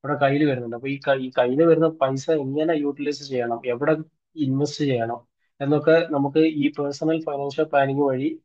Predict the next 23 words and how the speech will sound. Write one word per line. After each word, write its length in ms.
ഈ 140
കാര്യങ്ങൾ 380
പഠിച്ചാൽ 480
തന്നെ 260
നമുക്ക് 360
മനസ്സിലാവും. 460
അതിൽ 160
ഏറ്റവും 460
ഇമ്പോർട്ടന്റ് 400
കാര്യമാണ് 420
ഈ 200
investment 540
options. 500
അത് 160
എവിടെ 300
ആണ് 240
നമ്മൾ 260
ഇൻവെസ്റ്റ് 380
ചെയ്യേണ്ടതെന്നുള്ള 720
കാര്യമാണ്. 440
പിന്നെ 220
tax 320
planning, 340